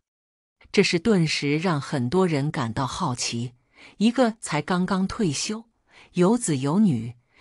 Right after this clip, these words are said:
并且身体还健壮的小陈叔，为啥就会这么想不开，早早就把自己关进养老院，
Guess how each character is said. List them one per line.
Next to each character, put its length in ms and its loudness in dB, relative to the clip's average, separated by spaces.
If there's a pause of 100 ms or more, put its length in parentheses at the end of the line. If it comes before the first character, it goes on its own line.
(200)
并 220 4
且 300 -2 (180)
身 280 2
体 240 -2
还 220 -4
健 320 0
壮 220 -2
的 80 -2
小 260 -6
陈 300 -4
叔， 320 -2 (480)
为 180 4
啥 400 -2 (100)
就 160 0
会 200 0
这 160 -4
么 100 2
想 260 -2
不 140 -6
开， 360 -6 (420)
早 320 2
早 340 -2
就 160 -2
把 220 -2
自 200 -2
己 220 -6
关 320 2
进 280 0
养 220 -2
老 260 -2
院， 280 -2